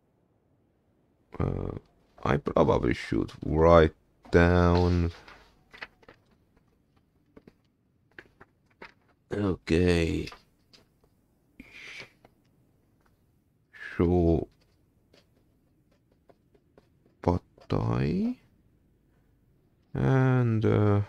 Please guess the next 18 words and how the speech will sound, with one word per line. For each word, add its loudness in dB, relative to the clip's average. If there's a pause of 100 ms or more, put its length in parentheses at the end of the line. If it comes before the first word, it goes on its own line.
(1600)
okay, 0
first 0
thing -6 (180)
first, -16 (140)
rum. -8 (2500)
And 0
it 0 (140)
is 0 (420)
ninety-six -4
percent. -12 (760)
That 0
means 2
I 6
can 0
sell 0
them 2
in 0
bulk 0